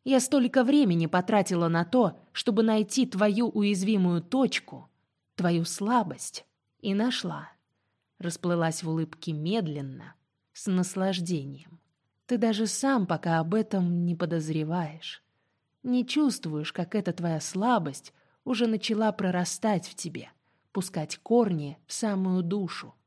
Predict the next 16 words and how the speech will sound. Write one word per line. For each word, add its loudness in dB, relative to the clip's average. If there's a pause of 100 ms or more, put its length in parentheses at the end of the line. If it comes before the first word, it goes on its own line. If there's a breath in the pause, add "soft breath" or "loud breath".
(640)
Но 2
удар 2
в -12
спину 0
еще -2
впереди, 0
Дэриан. -6 (520)
Именно 2
тогда, 2
когда 0
ты 2
меньше 0
всего -4
будешь -2
этого -2
ждать, 0